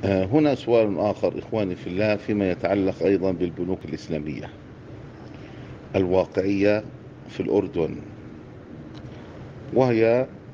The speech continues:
أن هذا الشخص يريد أن يشتري سيارة عن طريق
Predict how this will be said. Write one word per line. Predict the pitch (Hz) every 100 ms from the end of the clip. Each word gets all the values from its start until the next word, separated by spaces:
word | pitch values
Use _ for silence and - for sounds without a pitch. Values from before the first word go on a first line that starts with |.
| - - - - - - - - - - - - - - 110
أن | 113 104
هذا | 107 98
الشخص | 87 - 110 - -
يريد | 98 104 -
أن | 90
يشتري | 87 - 104 87
سيارة | - 85 90 95 95 92
عن | 95 92 87
طريق | 90 90